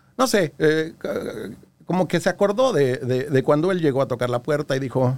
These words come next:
"Ah, vamos a escucharlo." Y ya me pasó, me llevó, me dio un tour por la estación de radio y entramos al estudio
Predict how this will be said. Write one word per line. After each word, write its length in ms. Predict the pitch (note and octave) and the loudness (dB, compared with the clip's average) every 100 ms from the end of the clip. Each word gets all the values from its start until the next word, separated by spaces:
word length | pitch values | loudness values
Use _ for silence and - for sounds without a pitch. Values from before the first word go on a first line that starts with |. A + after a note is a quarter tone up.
| - | -2
"Ah, 160 | C#4+ D4 | 0 2
vamos 200 | C4 A#3 | 0 -2
a 40 | |
escucharlo." 500 | - C3 B2 F#2 D#2+ | -6 -2 0 -2 -4
Y 40 | F2+ | -2
ya 120 | G#2 | 0
me 140 | A#2 | 0
pasó, 340 | G2+ A2+ A3+ B3 | -2 -4 -2 -2
me 140 | F2+ | -4
llevó, 300 | F2+ G#2 C#3 | -4 -4 0
me 120 | C#3 | 2
dio 140 | G#2+ A#2+ | 2 2
un 120 | A#2 | 2
tour 180 | B2 A#2 | 0 0
por 180 | G#2 F#2+ | -2 -2
la 300 | F2 F#2 F#2 | -2 -4 -4
estación 400 | - G2 A#2+ C3 | -4 -2 2 2
de 80 | |
radio 360 | F3 D3+ C#3 E3 - - - - - - | 4 2 0 -4 -10 -20 -20 -20 -20 -8
y 160 | A2+ A2+ | -2 0
entramos 360 | G#2+ G#2+ A2+ G2+ | 0 0 0 0
al 80 | |
estudio 580 | G2+ - F#3 E3 D#3 E3 | -2 4 6 6 4 2